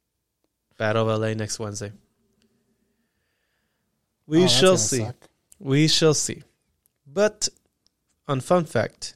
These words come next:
Speaker 1: did you guys hear about Magic Johnson and a,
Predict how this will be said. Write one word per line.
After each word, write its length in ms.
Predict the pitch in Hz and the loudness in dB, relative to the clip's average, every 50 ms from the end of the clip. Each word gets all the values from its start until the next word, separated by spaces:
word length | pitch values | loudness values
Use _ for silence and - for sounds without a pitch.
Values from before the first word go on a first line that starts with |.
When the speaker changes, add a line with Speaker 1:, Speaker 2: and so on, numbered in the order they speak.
| _ _ | _ _
Speaker 1:
did 140 | - 120 | -6 -4
you 140 | 117 127 139 | -2 -2 0
guys 300 | 143 147 143 139 139 - - | 2 2 2 2 0 -2 -4
hear 220 | - 131 127 123 | -2 0 0 0
about 440 | 120 113 120 117 117 113 107 110 - _ - - - _ _ _ _ _ _ - | 0 2 2 2 2 2 0 -2 -6 _ -20 -20 -20 _ _ _ _ _ _ -10
Magic 380 | 120 113 113 117 117 131 123 110 | -4 -2 -2 -2 0 -2 -4 -4
Johnson 760 | - 120 113 117 113 113 113 - - - 113 110 107 110 - - _ _ | -6 -4 0 2 2 2 2 0 -2 -2 -4 -4 -4 -6 -10 -14 _ _
and 240 | 120 110 107 107 | -8 -6 -4 -4
a, 80 | 104 | -6